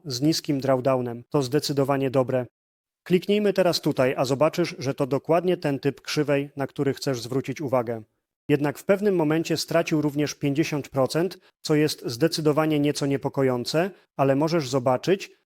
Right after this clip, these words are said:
że potem ma bardzo powolny i stabilny wzrost, co jest niesamowite, a teraz zyskał osiemdziesiąt procent, co jest zdecydowanie bardzo, bardzo dobrym wynikiem.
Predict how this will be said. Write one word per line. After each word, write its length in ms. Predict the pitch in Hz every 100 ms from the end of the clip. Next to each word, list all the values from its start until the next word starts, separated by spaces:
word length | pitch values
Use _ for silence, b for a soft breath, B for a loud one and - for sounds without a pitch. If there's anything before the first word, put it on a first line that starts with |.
| _
że 140 | 123 135
potem 320 | 185 202 185
ma 120 | 160
bardzo 360 | 131 160 147 151
powolny 540 | 139 123 147 147 147
i 120 | 170
stabilny 520 | 127 139 127 143 135
wzrost, 540 | 117 113 131 170 - _ -
co 120 | 151
jest 220 | 143 -
niesamowite, 760 | 147 147 147 135 123 127 156 196 b _
a 100 | 135
teraz 360 | 180 190 151 117
zyskał 420 | 170 - 156 151
osiemdziesiąt 600 | 156 - 143 156 156 147
procent, 520 | - 135 131 170 190 - _
co 160 | - 156
jest 260 | 151 - 196
zdecydowanie 800 | 120 127 - 143 135 151 160 139
bardzo, 420 | 131 147 135 143
bardzo 380 | 127 147 139 135
dobrym 340 | 135 127 135
wynikiem. 520 | 135 131 120 123 120